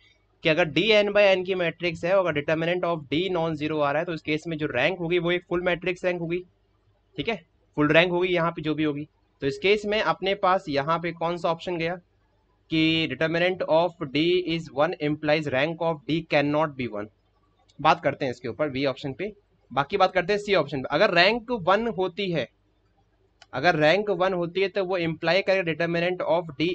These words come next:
is non-zero। अरे भाई ये तो सरासर गलत हो गया, क्योंकि अगर हम लोग D टू by टू की मैट्रिक्स पिक करते हैं और अगर रैंक वन होती है तो अपने पास सेकंड वाले केस में आएगा, और सेकंड वाले केस में determinant of D अपने पास क्या होना चाहिए, ज़ीरो होना चाहिए, but यहाँ पे क्या दे रखा है, नॉन ज़ीरो दे रखा है।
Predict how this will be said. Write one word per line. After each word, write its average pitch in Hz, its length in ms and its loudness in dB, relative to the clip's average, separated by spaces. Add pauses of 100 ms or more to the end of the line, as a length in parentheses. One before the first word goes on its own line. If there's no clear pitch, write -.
is 170 180 -2
non-zero। 139 460 -2 (340)
अरे 160 160 0
भाई 160 160 0
ये 156 100 0
तो 160 120 -6
सरासर 147 420 -2
गलत 165 240 -4
हो 147 100 -2
गया, 143 120 -4
क्योंकि 143 180 -6
अगर 165 220 0
हम 175 120 -2
लोग 185 240 -2
D 151 140 -2 (280)
टू 175 140 0
by 190 220 4
टू 180 100 0
की 190 120 -4
मैट्रिक्स 165 380 -2
पिक 170 180 -8
करते 139 300 -2
हैं 147 200 -4 (380)
और 151 140 2
अगर 170 160 4
रैंक 202 360 4
वन 196 240 4
होती 170 380 0
है 160 160 0
तो 175 120 -2
अपने 175 260 -2
पास 175 340 0
सेकंड 165 280 0
वाले 165 200 2
केस 165 260 -6
में 165 120 0
आएगा, 160 260 0 (320)
और 139 80 -2
सेकंड 160 320 0
वाले 170 220 2
केस 160 280 -6
में 156 80 -10
determinant 160 420 -2
of 147 120 -4
D 151 100 0
अपने 160 180 -2
पास 156 240 0
क्या 165 100 -2
होना 156 140 0
चाहिए, 117 200 -8
ज़ीरो 131 200 -4
होना 160 120 -2
चाहिए, 147 220 -2
but 131 120 -12
यहाँ 143 180 2
पे 180 60 -4
क्या 170 80 2
दे 160 80 0
रखा 151 180 -4
है, 120 80 -4
नॉन 160 200 -2
ज़ीरो 180 140 -2
दे 170 100 -2
रखा 165 240 -4
है। 156 80 -2